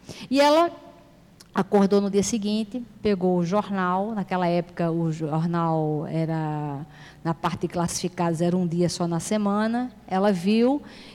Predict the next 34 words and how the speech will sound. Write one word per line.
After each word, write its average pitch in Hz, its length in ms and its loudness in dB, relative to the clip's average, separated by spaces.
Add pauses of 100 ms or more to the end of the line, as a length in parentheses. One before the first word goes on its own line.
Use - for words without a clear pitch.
e 226 100 -2
tinha 254 280 -2
lá 175 180 4
Vale 220 380 2
das 214 240 0
Pedrinhas, 208 680 0
sítio 240 480 -2
Pedrinhas 214 560 0
Brancas, 170 500 0
é 170 40 -4
pra 175 180 0
vender. 160 460 -2 (420)
Ela 180 160 2
foi 214 260 2
lá, 190 220 4
chegou 202 320 0
lá, 202 220 2
era 220 160 2
exatamente 214 840 0
o 233 100 0
sítio 202 480 -2
que 214 180 -2
hoje 190 460 0
é 185 180 0
o 196 40 2
abrigo. 170 420 -2 (340)
E 302 120 0
ela 320 200 4
vendeu 294 400 2
tudo 269 540 -2
e 262 380 -2
foi 208 240 0
pra 233 240 -2
lá, 226 420 0